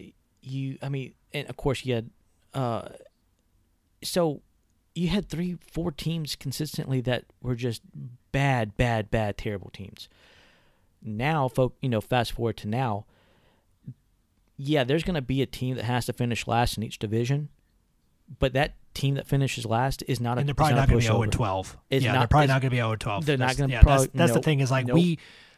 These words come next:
Speaker 2: I'm not saying that we don't have, like, a Vander-,
Speaker 1: Or
Speaker 2: or
Speaker 1: one and eleven.
Speaker 2: one and eleven,
Speaker 1: They're
Speaker 2: yeah.
Speaker 1: not gonna
Speaker 2: Uh,
Speaker 1: be
Speaker 2: like,
Speaker 1: that bad.
Speaker 2: a, a Vanderbilt, I don't think we have a Vanderbilt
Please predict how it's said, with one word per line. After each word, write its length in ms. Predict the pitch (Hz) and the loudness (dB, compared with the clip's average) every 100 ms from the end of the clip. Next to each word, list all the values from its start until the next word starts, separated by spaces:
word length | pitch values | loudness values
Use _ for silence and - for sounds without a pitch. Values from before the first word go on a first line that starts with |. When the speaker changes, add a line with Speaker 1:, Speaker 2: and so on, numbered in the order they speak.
| - | -2
Speaker 2:
I'm 60 | 156 | 2
not 180 | 175 | 2
saying 160 | 139 165 | 4 2
that 120 | 147 | 2
we 100 | 135 | 2
don't 200 | 143 139 | 2 0
have, 280 | - 143 147 | 0 0 2
like, 160 | 143 139 | 2 0
a 80 | 127 | 0
Vander-, 480 | 110 139 160 160 | 2 4 6 6
Speaker 1:
Or 120 | 143 135 | 4 0
Speaker 2:
or 20 | |
Speaker 1:
one 260 | 123 143 | 4 6
and 40 | 135 | 8
eleven. 40 | |
Speaker 2:
one 100 | 147 | 6
and 80 | 123 | 6
eleven, 220 | 127 120 123 | 4 2 0
Speaker 1:
They're 100 | 131 | 2
Speaker 2:
yeah. 60 | |
Speaker 1:
not 140 | 135 139 | 2 2
gonna 160 | 135 | 0
Speaker 2:
Uh, 20 | 123 | 0
Speaker 1:
be 60 | |
Speaker 2:
like, 120 | 143 113 | 2 0
Speaker 1:
that 180 | 101 101 | -2 -4
bad. 220 | 92 - | -8 -2
Speaker 2:
a, 220 | 131 143 | -2 0
a 40 | 131 | 0
Vanderbilt, 540 | 139 160 165 170 170 | 2 4 6 6 4
I 80 | 131 | 4
don't 180 | 165 139 | 2 2
think 140 | 160 | -2
we 100 | 139 | 0
have 280 | 131 - 156 | -2 0 0
a 60 | 123 | -2
Vanderbilt 480 | 104 98 92 90 | -4 -6 -8 -12